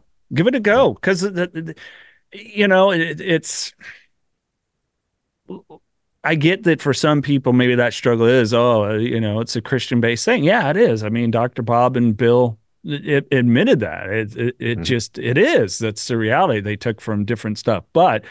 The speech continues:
Speaker 2: they keep the principles as pretty neutral that, like, hey, what's the worst if you
Speaker 1: Exactly.
Speaker 2: go in and acquire some new skill sets and take away?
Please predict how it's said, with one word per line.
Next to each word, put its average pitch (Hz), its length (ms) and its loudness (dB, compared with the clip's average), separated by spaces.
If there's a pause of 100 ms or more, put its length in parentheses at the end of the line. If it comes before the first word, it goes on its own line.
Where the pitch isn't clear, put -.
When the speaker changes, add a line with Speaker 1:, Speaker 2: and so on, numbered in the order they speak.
(520)
Speaker 2:
they 147 180 2
keep 170 260 -4
the 151 80 -2
principles 139 560 -2
as 117 120 -6
pretty 165 380 -2
neutral 117 520 0
that, 117 220 -2
like, 143 200 0
hey, 175 260 -2
what's 151 340 -2
the 202 120 2
worst 170 300 2
if 101 60 -2
you 92 40 -12
Speaker 1:
Exactly. 95 300 2
Speaker 2:
go 151 80 2
in 170 220 4
and 135 320 0
acquire 135 480 2
some 117 260 0
new 127 180 2
skill 131 400 0
sets 127 520 0 (400)
and 143 120 -2
take 170 240 -2
away? 160 440 2